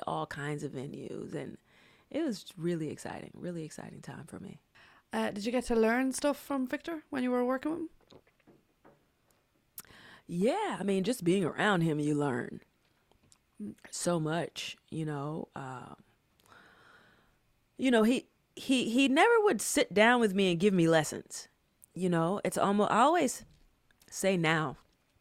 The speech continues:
Speaker 1: when I think about it and talk about it, it's like, uh, you know, when you are a martial artist and you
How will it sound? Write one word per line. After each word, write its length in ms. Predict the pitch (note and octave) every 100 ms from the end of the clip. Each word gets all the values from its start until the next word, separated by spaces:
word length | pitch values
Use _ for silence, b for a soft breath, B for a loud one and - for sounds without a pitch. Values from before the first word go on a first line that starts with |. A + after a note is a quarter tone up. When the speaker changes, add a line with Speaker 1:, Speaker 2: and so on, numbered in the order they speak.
| _ _ _ _ _ -
Speaker 1:
when 160 | D#3+
I 60 | E3
think 200 | D3+ F3+
about 240 | D#3+ D#3
it 80 | C#3+
and 120 | C3
talk 260 | G#2+ B2+ B2
about 260 | A#2 A#2 A#2
it, 100 | A#2+
it's 160 | -
like, 300 | D#3 C#3 - - B B B B B B _
uh, 320 | C#3+ C3 - - - _ _ _ _ _ _ -
you 180 | F3+
know, 140 | E3+ D3+
when 180 | D3+ D#3
you 240 | E3+ F3
are 600 | D#3+ D3+ D3 C3 B2+ - A3 _ _ _ -
a 60 |
martial 440 | D3 E3 D#3+ D#3 C3
artist 520 | C#3+ C#3 A#2+ G#2+ -
and 160 | G2+ A#2+
you 500 | D3 C#3 A#2 F#2